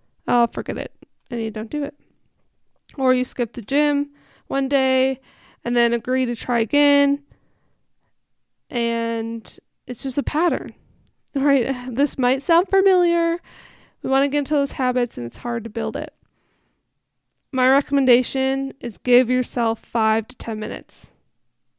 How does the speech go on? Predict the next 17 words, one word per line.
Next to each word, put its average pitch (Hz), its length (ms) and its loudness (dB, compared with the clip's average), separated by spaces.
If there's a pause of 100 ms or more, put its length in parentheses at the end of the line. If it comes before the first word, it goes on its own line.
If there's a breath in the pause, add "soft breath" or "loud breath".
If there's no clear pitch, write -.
(840)
Five 233 240 4
days 254 240 2
a 240 60 -2
week. - 320 -8 (540)
Five 339 240 8
to 294 100 -6
ten 277 200 0
minutes. 240 460 -2 (160)
Put 294 140 4
on 302 160 6
a 294 60 2
block 247 400 0
in 254 80 -4
your 240 100 -4
calendar. 226 640 -2 (1500 soft breath)
Put - 240 0
your, 240 140 0